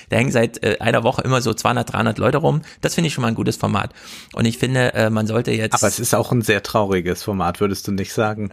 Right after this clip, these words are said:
Speaker 2: Dass Menschen eine App brauchen, weil sie es nicht mehr schaffen, Fenster und Tür zuzumachen und einfach mal ruhig zu sein.
Speaker 1: Ja,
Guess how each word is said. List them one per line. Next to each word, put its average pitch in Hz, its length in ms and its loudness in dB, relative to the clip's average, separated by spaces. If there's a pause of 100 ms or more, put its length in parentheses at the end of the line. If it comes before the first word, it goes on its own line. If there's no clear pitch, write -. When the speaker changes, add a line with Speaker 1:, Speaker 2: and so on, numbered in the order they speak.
Speaker 2:
Dass - 220 0
Menschen 107 560 2
eine 107 280 2
App 123 160 0
brauchen, 110 720 0
weil 110 240 2
sie 107 100 2
es 104 140 2
nicht 117 160 -2
mehr 110 100 0
schaffen, 110 320 0
Fenster 107 320 0
und 101 140 -2
Tür 120 180 2
zuzumachen 107 640 -2
und 104 140 -2
einfach 101 200 0
mal 98 140 0
ruhig 107 280 -2
zu - 120 -6
sein. 95 320 -6 (480)
Speaker 1:
Ja, 104 360 -2